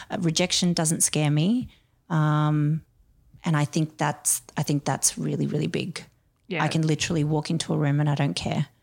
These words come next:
Speaker 1: if
Speaker 2: Mm.
Speaker 1: someone rejects me. Uh, I just think that's okay. It doesn't matter. You know, we move on.
Speaker 2: I think that's a defining factor in a lot of the successful traits of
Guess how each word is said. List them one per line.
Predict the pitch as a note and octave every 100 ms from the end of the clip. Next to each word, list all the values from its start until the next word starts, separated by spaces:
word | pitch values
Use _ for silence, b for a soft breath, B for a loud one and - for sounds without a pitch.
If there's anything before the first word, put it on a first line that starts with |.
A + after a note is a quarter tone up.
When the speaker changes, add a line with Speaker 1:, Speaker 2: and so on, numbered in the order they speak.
| _ _ _ G3+
Speaker 1:
if |
Speaker 2:
Mm. | D#3
Speaker 1:
someone | D3+ C#3+
rejects | C#3+ D3 - -
me. | - D#3 D3 _ -
Uh, | D3+ -
I | D#3
just | D#3 -
think | D3+ D3 - -
that's | F#3+ G#3
okay. | - E3+ E3+
It | E3+
doesn't | E3+ D#3+
matter. | D#3 D3 D3 D#3 - -
You | D3+
know, | D3 D3+ F#3+
we | D3
move | C#3+ C#3
on. | D3 C#3+ D3+ b b b b b -
Speaker 2:
I |
think | G3+ F#3+
that's | F#3 -
a | F3+ D3 -
defining | F#3 - E3+ E3 D#3+
factor | - C#3+ - E3 D3+ E3+ - _ -
in | E3+
a | D#3
lot | D#3 D#3 B2
of | D3 - - b b b -
the | E3
successful | - - - D3+ - - C#3+
traits | - - A2+ - - - - _ -
of | D3+ D#3